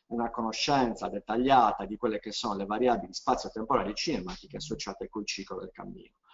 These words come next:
Eh, in questa tabella che vi mostro, che è, eh, comparsa su una review di qualche anno fa, eh, appunto focalizzata sulle anomalie del cammino nella sclerosi multipla,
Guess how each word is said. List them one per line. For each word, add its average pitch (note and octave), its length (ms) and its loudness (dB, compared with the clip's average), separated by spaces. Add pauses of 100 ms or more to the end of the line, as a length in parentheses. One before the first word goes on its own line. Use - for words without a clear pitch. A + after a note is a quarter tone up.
(400)
Eh, C#3 400 2
in A3+ 200 8
questa F#3 280 6
tabella D3+ 400 8
che C#3 120 2
vi G3+ 140 4
mostro, F3 720 8
che A#2 140 0
è, B2 340 4
eh, A2 380 -6
comparsa A#2 400 2
su A#2 160 -4
una A#2 100 0
review A#2+ 240 4
di A2 100 -2
qualche B2 300 2
anno A2+ 220 0
fa, - 500 4
eh, - 100 -20 (300)
appunto A#2 280 -4
focalizzata A2 680 0
sulle G#2+ 540 -4 (220)
anomalie A2+ 480 6
del A#2 160 0
cammino A2+ 340 0
nella A#2+ 100 -4
sclerosi A3 380 2
multipla, C3+ 640 4